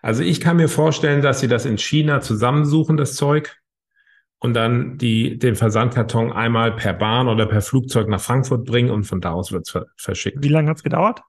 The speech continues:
Speaker 2: von Bestellung
Speaker 1: Äh,
Speaker 2: bis
Speaker 1: vierzehn Tage. Am elften Mai bestellt und am sechsundzwanzigsten Mai ausgeliefert, also fünfzehn Tage. Es
Speaker 2: Und
Speaker 1: war
Speaker 2: retournieren?
Speaker 1: vollständig.
Speaker 2: Du
Speaker 1: Es war
Speaker 2: kannst auch
Speaker 1: vollständig.
Speaker 2: retournieren? Retournieren kannst du
Speaker 1: Ich
Speaker 2: auch,
Speaker 1: kann's
Speaker 2: also
Speaker 1: auch retournieren, genau. Ähm, es wurde mir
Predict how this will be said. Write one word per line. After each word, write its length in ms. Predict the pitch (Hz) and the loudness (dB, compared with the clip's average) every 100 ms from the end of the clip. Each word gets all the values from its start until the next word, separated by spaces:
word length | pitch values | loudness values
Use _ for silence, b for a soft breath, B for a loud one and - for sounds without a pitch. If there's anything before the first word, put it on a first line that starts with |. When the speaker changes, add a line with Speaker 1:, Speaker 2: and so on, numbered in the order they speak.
| _ _ _ | _ _ _
Speaker 2:
von 200 | 143 139 | -6 -4
Bestellung 320 | 131 151 143 | -4 -2 2
Speaker 1:
Äh, 80 | 139 | 2
Speaker 2:
bis 100 | 139 | 4
Speaker 1:
vierzehn 300 | 170 170 147 | 2 2 2
Tage. 420 | 107 101 90 92 - - _ _ _ _ _ - | 2 0 0 -2 -6 -18 _ _ _ _ _ -8
Am 100 | 123 | -4
elften 360 | 147 143 - 135 | 0 0 2 0
Mai 180 | 127 | 2
bestellt 360 | 120 110 131 135 | 0 0 0 2
und 100 | 131 | 2
am 120 | 117 | 2
sechsundzwanzigsten 840 | 113 110 - 107 107 101 101 - | 0 -2 -2 -4 -4 -4 -6 -4
Mai 460 | 95 98 95 95 - | -4 -2 0 -2 -2
ausgeliefert, 480 | 98 - 98 92 95 | -6 -6 -6 -4 -4
also 180 | 92 95 | -4 -4
fünfzehn 460 | 110 101 - 98 | -6 -8 -6 -6
Tage. 460 | 87 104 123 147 139 _ b b | -4 -2 0 -2 -2 _ b b
Es 100 | 147 | 2
Speaker 2:
Und 60 | |
Speaker 1:
war 80 | - | 4
Speaker 2:
retournieren? 260 | 170 175 185 | 4 4 4
Speaker 1:
vollständig. 440 | 202 180 160 208 | 4 4 4 2
Speaker 2:
Du 80 | - - _ | 0 -14 _
Speaker 1:
Es 60 | - | 0
war 80 | 120 | 0
Speaker 2:
kannst 120 | 190 | 2
auch 40 | |
Speaker 1:
vollständig. 400 | - 156 151 147 | 2 2 2 2
Speaker 2:
retournieren? 220 | 170 214 196 - - | 0 -2 -10 -16 -10
Retournieren 420 | 123 143 160 175 | -6 -4 -2 -2
kannst 220 | 175 185 | -4 -6
du 60 | 190 | -4
Speaker 1:
Ich 60 | |
Speaker 2:
auch, 40 | - | -2
Speaker 1:
kann's 140 | 123 | 0
Speaker 2:
also 140 | 143 | 0
Speaker 1:
auch 60 | 123 | 0
retournieren, 520 | 117 110 113 147 170 | 0 0 2 2 2
genau. 480 | 127 117 135 165 - _ _ _ _ _ b b | 2 2 2 0 -4 _ _ _ _ _ b b
Ähm, 520 | - 117 120 120 123 | -6 -2 2 2 2
es 180 | - 120 | 0 0
wurde 240 | 127 139 135 | 2 4 4
mir 460 | 131 127 123 120 | 4 4 2 0